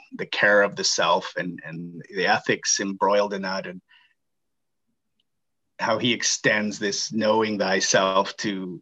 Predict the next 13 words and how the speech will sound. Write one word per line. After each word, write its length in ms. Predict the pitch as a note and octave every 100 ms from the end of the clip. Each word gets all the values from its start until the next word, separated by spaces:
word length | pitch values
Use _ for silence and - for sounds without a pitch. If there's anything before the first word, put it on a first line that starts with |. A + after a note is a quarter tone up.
| _
you 120 | A2
know, 80 | F#2+
kind 260 | - G#2 G2
of 180 | F#2+ - - - - - _ _ _ - _ _ _ _ _ _ _ _ _ _
really 680 | - B2+ C#3 C3 B2 A2 - - _ _ _ _ _ _ _ -
developing 960 | C3+ B2 A#2+ A2+ A#2 A2 G#2 G#2 G2 - _ _ _ _
a, 80 | - - _ _ _ _ _ -
a 40 |
critical 480 | - - C#3+ C3 B2+
understanding 840 | G#2+ G2 - - G2 G2+ G2+ F#2+
of 120 | F2+ -
yourself, 540 | - - - - -
a 80 | -